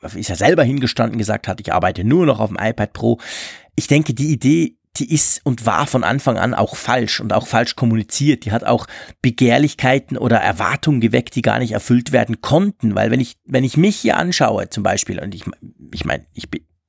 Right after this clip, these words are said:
mag ein Spezialbeispiel sein, aber ich arbeite halt extrem viel unterwegs. Aber auch mit MacBook Pro oder was es auch sei,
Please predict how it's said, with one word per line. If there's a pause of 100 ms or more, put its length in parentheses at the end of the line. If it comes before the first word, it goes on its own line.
mag
ein
Spezialbeispiel
sein,
aber (640)
ich
arbeite
halt
extrem
viel
unterwegs.
Aber (100)
auch
mit
MacBook
Pro
oder
was
es
auch
sei,